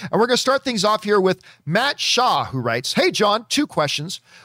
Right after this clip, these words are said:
What is your favorite U F C fight that you can remember? Uh, do you think Valentina Shevchenko can beat Amanda Nunes if they fight a third time?" Well, first of all,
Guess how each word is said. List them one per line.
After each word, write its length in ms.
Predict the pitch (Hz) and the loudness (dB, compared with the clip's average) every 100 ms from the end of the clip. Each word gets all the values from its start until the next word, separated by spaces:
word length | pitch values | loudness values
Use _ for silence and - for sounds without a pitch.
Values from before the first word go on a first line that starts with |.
| - | -2
What 140 | - | 0
is 100 | 403 | 2
your 100 | 320 | 0
favorite 360 | - 226 202 190 | 2 2 2 0
U 160 | 185 190 | 2 2
F 80 | |
C 180 | - 190 | 2 -2
fight 260 | 170 180 180 | 0 0 -2
that 60 | 160 | -4
you 120 | 165 | -6
can 180 | - 151 | -2 -2
remember? 480 | 139 131 123 175 - - - | 0 0 0 -4 -6 -10 -2
Uh, 140 | 165 | -2
do 120 | 147 | 0
you 80 | 247 | -2
think 200 | 277 220 | -2 0
Valentina 420 | 208 208 208 202 | 2 0 -2 -4
Shevchenko 500 | 180 165 190 180 185 | -2 0 0 0 -2
can 140 | - 143 | -2 -4
beat 240 | 180 190 | -4 -2
Amanda 360 | 156 175 170 156 | 0 2 2 0
Nunes 420 | 160 165 165 - | -2 0 -2 -2
if 140 | 160 | -6
they 120 | 165 147 | -4 -4
fight 280 | 156 151 | -2 -2
a 60 | 147 | -4
third 300 | 135 139 131 | -4 -4 -2
time?" 240 | 170 135 - - - | -4 -4 -6 -10 -2
Well, 280 | 214 214 | -2 -2
first 260 | 160 254 - | -4 -2 0
of 60 | 180 | -2
all, 160 | - | -4